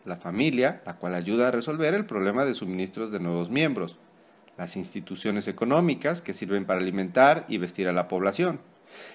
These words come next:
las instituciones políticas, las cuales coordinan las actividades de los diferentes sectores de la sociedad, las instituciones religiosas,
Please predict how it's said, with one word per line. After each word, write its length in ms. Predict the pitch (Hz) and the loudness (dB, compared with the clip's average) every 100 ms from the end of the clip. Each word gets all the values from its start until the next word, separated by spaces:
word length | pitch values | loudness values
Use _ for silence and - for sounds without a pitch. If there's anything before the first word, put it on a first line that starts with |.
| - | -4
las 180 | 123 123 | 0 2
instituciones 640 | 165 - 170 175 202 226 | 0 0 -4 0 2 0
políticas, 580 | 226 170 131 131 139 196 | 0 2 4 2 2 2
las 160 | 170 110 | 2 0
cuales 280 | 120 117 127 | 2 0 2
coordinan 440 | 113 101 107 123 | 0 2 2 2
las 140 | 127 | 0
actividades 540 | 107 92 98 92 95 101 | -2 -6 -2 2 4 2
de 80 | 101 | 0
los 140 | 92 | -2
diferentes 460 | 90 92 92 92 107 | -4 -4 -4 -4 -6
sectores 380 | 87 - 87 | -6 -2 -2
de 80 | 85 | 0
la 100 | 90 | 0
sociedad, 560 | 90 101 113 127 131 - - _ - - - - | -2 -4 2 2 2 -2 -20 _ -20 -20 -20 -16
las 200 | - 87 | -10 -8
instituciones 800 | 95 90 - 90 90 95 95 101 | -8 -10 -12 -10 -8 -4 -2 0
religiosas, 680 | 104 113 120 196 214 143 - | 0 0 2 4 4 0 -6